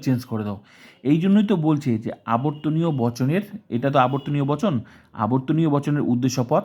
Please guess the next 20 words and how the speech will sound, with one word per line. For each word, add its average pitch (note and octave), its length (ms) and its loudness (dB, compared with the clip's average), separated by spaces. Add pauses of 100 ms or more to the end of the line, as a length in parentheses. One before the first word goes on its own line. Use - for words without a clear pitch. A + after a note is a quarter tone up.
(140)
প্রথমকার C3+ 420 0
লাইনটা A2+ 260 0
ভালো A2+ 240 -4
করে B2+ 120 -2
দেখো, B2+ 160 -4
এবার D3 260 2
মিলে C3 240 4
যাবে। G#2 240 -2 (920)
এই A#2+ 80 -6
যে A#2+ 60 -2
প্রথমকার C3 440 0
লাইন, G#2+ 180 -4 (320)
আবর্তনীয় B2+ 560 0
বচনের A#2+ 460 0
উদ্দেশ্য A#2+ 440 -2
পদ B2 200 0
আবর্তিত A2+ 480 -4
বচনে A2+ 340 -2
বিধেয় G#2+ 320 -2
পদ A2 100 -2